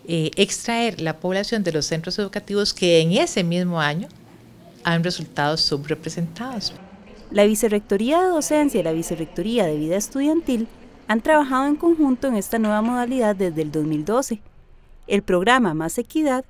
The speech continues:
Speaker 2: que estimula habilidades para resolver el examen de admisión y la admisión diferida,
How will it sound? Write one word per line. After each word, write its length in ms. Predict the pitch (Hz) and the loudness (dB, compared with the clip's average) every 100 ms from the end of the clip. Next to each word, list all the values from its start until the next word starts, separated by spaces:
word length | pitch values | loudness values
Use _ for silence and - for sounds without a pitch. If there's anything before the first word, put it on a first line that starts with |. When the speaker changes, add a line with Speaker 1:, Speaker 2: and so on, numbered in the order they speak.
| - | -8
Speaker 2:
que 100 | 185 | -6
estimula 460 | 190 185 175 185 | -4 -2 0 2
habilidades 560 | 226 262 262 285 277 208 | 0 0 0 2 0 -2
para 220 | - 160 | -4 -6
resolver 420 | 156 156 156 160 | -6 -6 -4 -4
el 100 | 180 | -4
examen 360 | 220 - 208 226 | -6 -4 -4 -2
de 80 | 226 | -2
admisión 480 | 180 156 - 226 202 - - - | -2 -4 -2 -2 -2 -8 -20 -6
y 80 | 196 | -2
la 100 | 185 | 0
admisión 380 | 165 170 180 165 | 0 -2 -2 -2
diferida, 560 | 202 294 294 226 220 | -2 -2 0 0 -2